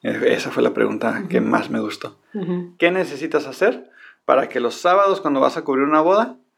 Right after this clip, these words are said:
Speaker 1: que vas a trabajar doce o catorce horas sin sentarte y muchas veces sin comer y, y, y estar siempre desempeñando de la mejor manera?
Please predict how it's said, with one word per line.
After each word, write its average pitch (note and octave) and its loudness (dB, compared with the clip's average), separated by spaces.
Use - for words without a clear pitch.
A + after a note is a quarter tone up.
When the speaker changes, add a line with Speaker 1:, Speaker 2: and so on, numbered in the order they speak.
Speaker 1:
que A2 -2
vas B2 -2
a C#3 -2
trabajar A#2+ 0
doce D3+ 2
o C#3 2
catorce B2 0
horas B2 2
sin C3+ -4
sentarte B2 -2
y B2+ 0
muchas A#2 -6
veces A#2+ -6
sin B2 -14
comer A#2+ -2
y, A#2 -4
y, B2 -2
y B2 0
estar B2+ 2
siempre A#2+ 0
desempeñando A#2 -4
de B2 6
la - 4
mejor C3 -4
manera? F3+ 0